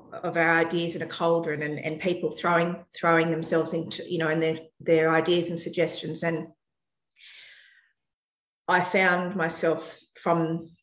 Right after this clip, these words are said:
the very moment that we started to talk as a group,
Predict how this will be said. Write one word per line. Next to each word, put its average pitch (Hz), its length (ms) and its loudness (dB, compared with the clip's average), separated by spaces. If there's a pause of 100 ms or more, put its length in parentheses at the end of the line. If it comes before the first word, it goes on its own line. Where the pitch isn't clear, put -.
(100)
the 180 100 0
very 170 260 6
moment 170 480 0
that 160 260 -2
we 165 200 2
started 170 480 -6
to - 120 -18
talk 208 420 -2
as 170 140 -6
a 165 80 -12
group, 160 360 -2